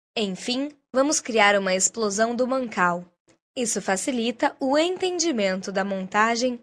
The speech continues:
e dos componentes existentes no conjunto. Para isso, ativamos o comando Exploded View.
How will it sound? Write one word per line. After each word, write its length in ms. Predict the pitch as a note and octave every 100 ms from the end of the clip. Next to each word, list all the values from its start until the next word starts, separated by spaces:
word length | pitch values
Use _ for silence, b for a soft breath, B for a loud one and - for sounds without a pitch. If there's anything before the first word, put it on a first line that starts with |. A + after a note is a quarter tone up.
| -
e 80 | G3+
dos 180 | F#3+
componentes 920 | - G#3+ G#3+ A#3 F#3+ G3+ A#3 - - - _ _
existentes 760 | D#4 D#4 F4+ - F#3+ F#3+ G#3 G3+
no 100 | A3
conjunto. 680 | D4 D#4+ A3 F#3+ F3+ - F3 _ _ _ _ _ _ _ _ _ _
Para 280 | G3+ G3 F#3+
isso, 480 | A#3 C4+ - G#3 - _
ativamos 560 | - A3 F#3+ G3 G3 G#3+
o 80 | D4
comando 580 | F4+ D4 B3 B3 C4+ - -
Exploded 720 | E4+ - - A#3 G#3+ A3 A3 -
View. 460 | G3+ G#3 F#3+ F3+